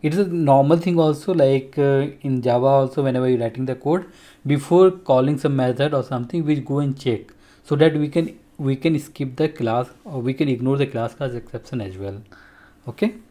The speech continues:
so this, uh, the, this concept is also based on that. Before converting to map or list, the check we need to perform using the instance of operator. That's all. Okay, now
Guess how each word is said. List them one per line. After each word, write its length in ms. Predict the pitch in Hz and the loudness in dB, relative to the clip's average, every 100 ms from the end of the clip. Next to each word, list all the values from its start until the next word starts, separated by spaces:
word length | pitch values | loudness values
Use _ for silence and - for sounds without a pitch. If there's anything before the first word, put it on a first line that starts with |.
| _ _ - - | _ _ -20 -4
so 80 | 156 | -2
this, 320 | 139 151 - - - | 0 -2 -4 -18 -14
uh, 160 | 175 143 | -6 0
the, 540 | 135 135 135 139 143 _ - | 4 4 6 4 2 _ -6
this 220 | 135 151 | -2 -2
concept 560 | - 135 127 165 180 - | 0 -2 0 -2 -2 -4
is 120 | 131 | -4
also 240 | 120 - | -4 -4
based 240 | 139 120 127 | -4 -4 -4
on 120 | 117 | -6
that. 220 | 104 98 - - - | -6 -8 -18 -20 -6
Before 320 | 143 151 233 | -2 0 -2
converting 520 | 220 147 131 123 123 | 0 0 2 0 -2
to 100 | 120 | -4
map 320 | 123 117 113 127 | -6 -6 -6 -6
or 80 | |
list, 280 | 127 214 - - _ _ - | -2 -2 -2 -16 _ _ -6
the 100 | 123 | -6
check 300 | - 170 170 | -2 -2 -2
we 80 | 127 | -4
need 120 | 117 | -4
to 60 | |
perform 460 | 117 110 - 175 190 | -4 -6 -6 -8 -6
using 280 | 117 107 113 | -6 -6 -6
the 80 | 165 | -10
instance 360 | - 147 139 - | -10 -10 -10 -10
of 80 | 190 | -10
operator. 480 | 180 117 - 117 113 - | -6 -8 -8 -14 -14 -12
That's 220 | 165 - | -10 -6
all. 240 | 117 98 - _ - - - - _ _ _ _ _ _ _ - | -6 -6 -18 _ -20 -20 -20 -20 _ _ _ _ _ _ _ -18
Okay, 280 | 120 180 208 - _ _ - _ | -8 -8 -8 -16 _ _ -20 _
now 400 | 143 175 139 202 | -2 0 0 -2